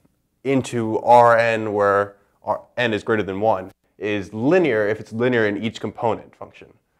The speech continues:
So the two component functions we're given are f one is two x minus y,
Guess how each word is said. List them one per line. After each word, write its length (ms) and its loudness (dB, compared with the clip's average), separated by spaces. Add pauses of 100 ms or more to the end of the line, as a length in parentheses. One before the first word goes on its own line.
(340)
So 120 -6
the 60 -6
two 160 -8
component 340 0
functions 320 -4
we're 80 -8
given 400 -2
are 420 2 (840)
f 280 -4
one 440 -2 (480)
is 600 -18 (960)
two 300 -8
x 400 -8
minus 360 -12
y, 540 2